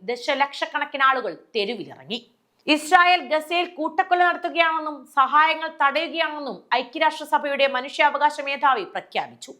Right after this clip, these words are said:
ഇസ്രായേൽ യുദ്ധക്കുറ്റങ്ങൾക്ക് പുറമെ യുദ്ധക്കുറ്റങ്ങൾ ചെയ്യുകയാണെന്നും ഗസയിലെ നാശനഷ്ടങ്ങളുടെ തോത് ലോക മനസാക്ഷിയെ ഞെട്ടിക്കുന്നതാണെന്നും ഐക്യരാഷ്ട്രസഭയുടെ മനുഷ്യാവകാശ ഹൈ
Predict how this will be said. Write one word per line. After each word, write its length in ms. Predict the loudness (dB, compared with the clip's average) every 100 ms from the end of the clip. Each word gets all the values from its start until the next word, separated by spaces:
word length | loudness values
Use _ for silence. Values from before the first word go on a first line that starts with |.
| _
ഇസ്രായേൽ 480 | -6 2 6 6 4 -2
യുദ്ധക്കുറ്റങ്ങൾക്ക് 680 | -6 -6 -4 -6 -4 -4
പുറമെ 320 | -2 0 0 -2
യുദ്ധക്കുറ്റങ്ങൾ 800 | -4 -6 -6 -6 -6 -2 0 -2
ചെയ്യുകയാണെന്നും 800 | -2 -4 -2 0 0 -2 -6 -12 _ _
ഗസയിലെ 480 | 0 0 2 0 0
നാശനഷ്ടങ്ങളുടെ 840 | 2 0 -2 -6 -8 -6 -2 0 0 2
തോത് 320 | 2 2 -2 -6 -14 -4
ലോക 340 | 2 4 4
മനസാക്ഷിയെ 600 | 0 -4 -2 -2 -2 -6
ഞെട്ടിക്കുന്നതാണെന്നും 840 | -6 -8 -10 -8 0 2 2 -2 -8 -14 _ -2
ഐക്യരാഷ്ട്രസഭയുടെ 920 | -2 -2 0 0 0 -4 0 0 0
മനുഷ്യാവകാശ 720 | -4 -6 0 2 4 2 2
ഹൈ 140 | -2